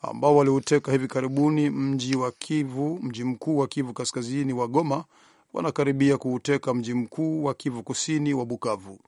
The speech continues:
Hivi ndivyo alivyosema wakati akizungumza na mwandishi wa habari wa Sauti ya Amerika, Edi Isango.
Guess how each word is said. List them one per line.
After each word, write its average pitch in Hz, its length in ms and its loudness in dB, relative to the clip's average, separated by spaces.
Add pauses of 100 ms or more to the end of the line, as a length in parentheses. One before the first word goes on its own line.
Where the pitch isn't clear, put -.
(160)
Hivi 101 180 -12
ndivyo 156 440 2 (460)
alivyosema 143 760 2
wakati 147 400 2
akizungumza 147 760 0
na 143 80 0
mwandishi 135 520 -2
wa 131 100 -2
habari 139 360 0
wa 131 140 0
Sauti 139 340 -2
ya 135 60 0
Amerika, 139 580 -2
Edi 151 320 2
Isango. 113 680 -4